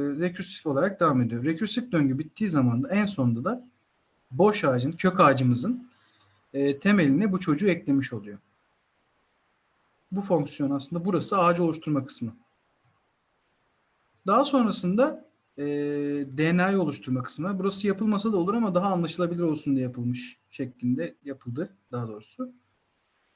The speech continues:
O da şöyle, D N A'nın sayısını alıyor. Bahsettiğimiz bu S,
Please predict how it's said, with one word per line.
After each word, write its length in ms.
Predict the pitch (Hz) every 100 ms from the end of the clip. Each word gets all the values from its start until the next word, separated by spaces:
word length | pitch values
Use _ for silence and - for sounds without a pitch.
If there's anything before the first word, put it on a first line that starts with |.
| _ _ -
O 160 | 208 233
da 80 |
şöyle, 460 | 247 254 190 240 247
D 180 | 208 214
N 60 |
A'nın 160 | 214 202
sayısını 460 | 180 175 165 196 190
alıyor. 400 | 135 135 233 240
Bahsettiğimiz 760 | 147 147 147 160 156 156 151 143
bu 60 |
S, 400 | 135 156 147 151